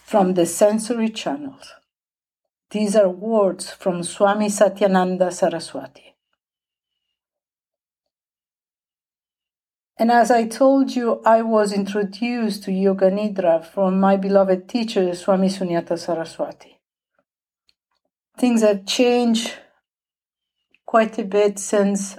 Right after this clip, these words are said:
I met Sunyata. My spiritual path has deepening, getting profound teachings from different schools of thought,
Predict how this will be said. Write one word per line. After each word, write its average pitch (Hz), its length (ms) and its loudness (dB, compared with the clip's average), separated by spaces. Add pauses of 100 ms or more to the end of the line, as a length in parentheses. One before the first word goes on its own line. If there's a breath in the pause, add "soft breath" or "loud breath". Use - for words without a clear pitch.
(140)
I 202 180 2
met 202 640 0 (500)
Sunyata. 208 800 -2 (1800)
My 202 260 2
spiritual 269 720 0
path 233 640 2 (920)
has 196 260 0
deepening, 226 760 -2 (100)
getting 220 640 2
profound 226 760 0
teachings 226 520 0
from 196 260 0
different 196 380 -2
schools 208 400 -2
of 196 140 -2
thought, - 460 0